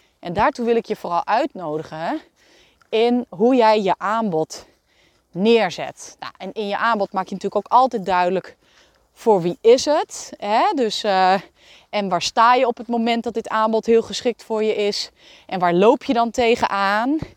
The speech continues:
En wat ga je dan, eh,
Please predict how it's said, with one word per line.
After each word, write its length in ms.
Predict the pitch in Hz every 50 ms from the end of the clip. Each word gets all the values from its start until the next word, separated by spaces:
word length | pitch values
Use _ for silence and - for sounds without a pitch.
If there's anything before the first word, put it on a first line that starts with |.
| _ _ _ _ _ _ _ _
En 180 | - 208 202 190
wat 220 | 196 190 190 -
ga 200 | - 202 185 180
je 120 | 185 185
dan, 280 | 185 175 180 180 185 185 - - - - _ _ _ _ _ _ _ _ _ _ _
eh, 520 | - 185 185 180 180 180 175 180 180 180